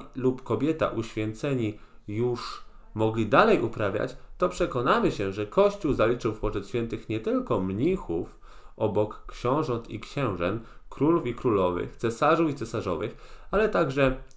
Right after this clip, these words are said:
kupców, nauczycieli, ogrodników, rolników, pasterzy i pasterki, adwokatów i doktorów, karczmarza,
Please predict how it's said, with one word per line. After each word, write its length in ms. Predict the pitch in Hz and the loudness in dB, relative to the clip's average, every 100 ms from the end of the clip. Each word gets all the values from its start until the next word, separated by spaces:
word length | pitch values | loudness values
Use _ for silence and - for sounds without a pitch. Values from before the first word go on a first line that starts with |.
| - | -2
kupców, 540 | - 185 - 151 139 - | 6 6 6 0 0 2
nauczycieli, 720 | 175 165 - 131 139 123 117 | 4 4 2 0 2 4 4
ogrodników, 760 | 165 180 123 107 110 107 104 107 | 4 4 4 2 -2 -2 -2 2
rolników, 580 | 143 120 101 90 87 | 2 2 0 -2 -4
pasterzy 640 | - 147 135 - 104 98 98 | -2 -2 -2 2 2 2 0
i 80 | - | -2
pasterki, 640 | 90 - 90 92 - - | -4 -4 -4 -4 -6 -6
adwokatów 720 | - 185 151 147 151 143 127 | 2 2 2 0 2 2 0
i 60 | 107 | 0
doktorów, 580 | 95 95 - 92 95 - | -2 -2 -4 -4 -4 -2
karczmarza, 800 | - 190 - 98 95 127 107 101 | 0 0 -2 -2 4 4 4 0